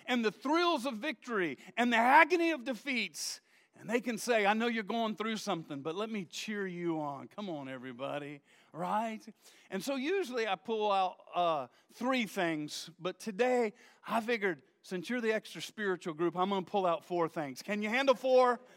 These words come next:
Can you handle four? Come on, everybody. All right, here we go. These are real simple. If you're looking for something very profound,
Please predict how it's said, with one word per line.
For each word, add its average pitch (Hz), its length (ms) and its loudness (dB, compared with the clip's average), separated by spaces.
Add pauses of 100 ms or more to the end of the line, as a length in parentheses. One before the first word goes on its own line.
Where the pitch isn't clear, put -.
(340)
Can 285 160 4
you 269 60 2
handle 302 260 8
four? 285 340 12
Come 302 180 4
on, 233 200 6
everybody. 202 500 4
All 208 140 8
right, 233 140 6
here 240 140 2
we 214 120 0
go. 165 260 0 (1120)
These 254 220 4
are 254 80 10
real 269 220 6
simple. 294 460 0 (200)
If 190 140 0
you're 262 160 0
looking 262 260 0
for 240 120 -4
something 226 400 -4
very 233 260 4
profound, 240 800 4